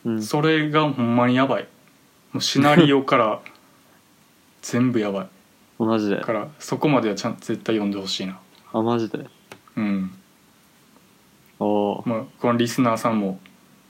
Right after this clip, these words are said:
Speaker 2: 「ワーニングラジオ」はもう「ベルセルク」を推してるっていうことで。
Speaker 1: <laughs> うん。
Speaker 2: 誰が読んでも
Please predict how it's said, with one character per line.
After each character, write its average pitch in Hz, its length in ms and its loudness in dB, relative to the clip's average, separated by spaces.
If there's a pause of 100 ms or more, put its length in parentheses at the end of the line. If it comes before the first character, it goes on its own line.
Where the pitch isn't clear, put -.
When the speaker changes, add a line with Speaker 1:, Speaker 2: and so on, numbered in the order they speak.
Speaker 2:
「ワ 120 240 4
ー - 20 4
ニ 127 100 4
ン 127 60 2
グ 127 80 2
ラ 123 140 2
ジ 113 120 -4
オ」 113 80 2
は 120 100 4
も 107 220 -4
う 90 40 -10
「ベ 107 160 0
ル 107 60 -4
セ 123 140 0
ル 110 80 0
ク」 - 180 -8
を 101 140 -8
推 240 140 0
し 151 200 2
て 147 60 4
る - 140 2
っ - 40 -6
て - 220 -12 (420)
い 107 80 0
う 92 60 -4
こ - 100 -6
と 92 140 -8
で。 92 100 -14 (380)
Speaker 1:
<laughs> - 360 -18
う 214 40 -2
ん。 190 260 -4 (2000)
Speaker 2:
誰 117 200 2
が 156 80 4
読 123 160 2
ん 113 60 -2
で 120 60 2
も 104 220 -4